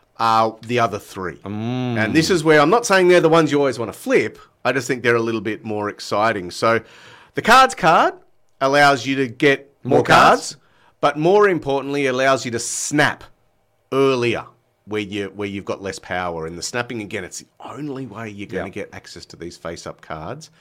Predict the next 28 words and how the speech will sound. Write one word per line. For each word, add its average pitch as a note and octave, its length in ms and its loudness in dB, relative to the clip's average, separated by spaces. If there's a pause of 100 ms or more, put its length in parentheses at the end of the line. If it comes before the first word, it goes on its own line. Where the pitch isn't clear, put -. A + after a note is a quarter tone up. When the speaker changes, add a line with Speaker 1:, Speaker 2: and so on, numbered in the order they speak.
(220)
Speaker 1:
which - 160 -20
is - 100 -18
why D2 180 -12
you D#2+ 120 -10
want F2+ 160 -14
your G2 100 -12
reputation A#2+ 560 -12
to D#3+ 60 -10
be D#3+ 100 -10
high G3+ 280 -10
to F#3+ 80 -12
get G3 160 -14
access - 280 -16
to C#4+ 100 -12
more E4+ 260 -4
of C4+ 60 -6
them. F#3+ 160 -12 (260)
That B2+ 280 0
is G2+ 140 -12
an G2 80 -8
incredibly, G2+ 640 -8 (540)
incredible, F2 460 -14 (300)
I F#3 120 -16
guess, E2 160 -18
powerful D2 560 -14
action. - 300 -20 (100)
Speaker 2:
Now, B2 140 -2
Garth, A#2+ 420 0